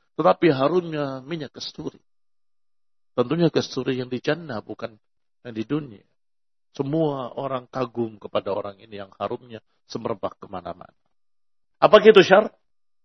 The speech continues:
Bukan syar. Syar itu pada kejelekan jiwa, kejelekan amalan, yakni kemaksiatan-kemaksiatan, dan balasan-balasannya.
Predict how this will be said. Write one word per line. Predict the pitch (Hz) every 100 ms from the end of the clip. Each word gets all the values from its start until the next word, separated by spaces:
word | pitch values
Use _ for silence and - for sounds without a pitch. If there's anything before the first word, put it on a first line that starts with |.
| _ _ _ _ _ _ _ _ -
Bukan | 110 110
syar. | - - _ _ _ _ _ _ _ _ _ _ _ _ _ _ _ _ _
Syar | - 196 190 190 269
itu | - 214 -
pada | 196 185 165 170 -
kejelekan | 165 160 170 180 - 165 151 -
jiwa, | 180 226 160 127 135 -
kejelekan | 165 156 185 226 - 175 160 147 _ -
amalan, | 175 190 226 185 151 196
yakni | 160 151
kemaksiatan-kemaksiatan, | 151 156 160 - 180 160 147 147 143 127 - 185 139 165 190 196 _ _ _ _
dan | 254 285
balasan-balasannya. | 220 196 185 170 156 147 139 131 120